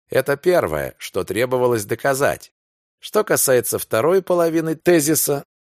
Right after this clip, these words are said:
допустим опять противоположное утверждение, что мир есть бесконечное данное целое из одновременно существующих вещей. Но величину такого количества,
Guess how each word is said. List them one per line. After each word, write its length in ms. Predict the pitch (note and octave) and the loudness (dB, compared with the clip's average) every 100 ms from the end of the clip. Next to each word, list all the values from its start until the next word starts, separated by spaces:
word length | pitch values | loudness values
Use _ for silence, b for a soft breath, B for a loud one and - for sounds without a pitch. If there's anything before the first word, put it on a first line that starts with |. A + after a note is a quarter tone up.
| _ _ _ _ - | _ _ _ _ -4
допустим 560 | F#2+ D#3+ F3 - D#3 | -2 0 0 0 -2
опять 460 | A#2+ A#2+ E3 - - _ | -2 0 0 0 -6 _
противоположное 1040 | C3 C3 B2 A#2+ A#2+ A#2 C#3+ B2 C3 C3 | -2 -2 -4 -2 0 2 0 0 -2 -2
утверждение, 920 | B2+ B2 A2+ F#2 F#2+ C3 C#3 C3+ B2 - _ _ _ | -2 -2 -2 -2 0 0 0 -4 -6 -10 _ _ _
что 260 | - G2 | -6 -4
мир 400 | F2+ A2+ E3 E3 - | -4 -2 -2 -2 -6
есть 480 | F#2 A2 D#3+ C#3+ - | -8 -2 -2 -2 -6
бесконечное 1000 | A#2 - F#2 F2+ A#2 C#3+ - A#2+ A2 G#2+ | -8 -6 -6 -6 -6 -6 -8 -6 -6 -4
данное 600 | F2+ B2 C3+ B2+ A2+ G2+ | -2 -2 -2 -4 -4 -4
целое 640 | - B2+ D3+ D3 C#3+ C3 _ _ - | -4 0 0 0 -2 -4 _ _ -4
из 180 | C#3 C#3+ | 0 2
одновременно 840 | C3+ C3 B2 D#3 G#3 G3 F3+ D#3+ | 2 0 0 4 2 2 -2 -2
существующих 1080 | - G#3+ - C3 - C3+ D3+ - D3 B2+ - B2+ | -2 -4 -4 -6 -4 -2 -2 -4 -6 -8 -10 -10
вещей. 640 | A2 A2+ - D#2 C#2 - _ _ _ _ _ | -8 -6 -6 -8 -10 -14 _ _ _ _ _
Но 340 | F#2 D3+ F3+ F3+ | -2 2 2 2
величину 560 | D#3+ D#3 - D3 E3+ | 2 0 0 -2 0
такого 400 | D#3 C3+ D3+ C#3 | -2 0 0 0
количества, 840 | - A#2+ A#2 D3+ G2+ - D2+ C2+ | 0 0 0 -2 -4 -4 -6 -8